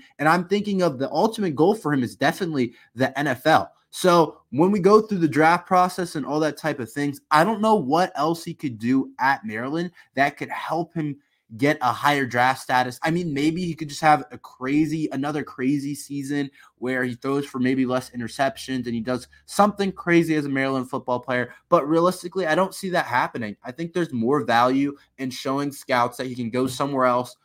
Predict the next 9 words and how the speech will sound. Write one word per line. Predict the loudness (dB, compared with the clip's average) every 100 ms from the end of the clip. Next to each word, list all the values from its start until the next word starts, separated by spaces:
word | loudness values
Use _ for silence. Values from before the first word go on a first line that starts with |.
| _ -4
go | 0
to | 2
a | 2
new | 2 2 2
system, | -2 -4 -4 -4 -2 -2 -6 _ -2
go | 0
do | 2 0
something | 0 -2 0 -2 2
else, | 4 4 0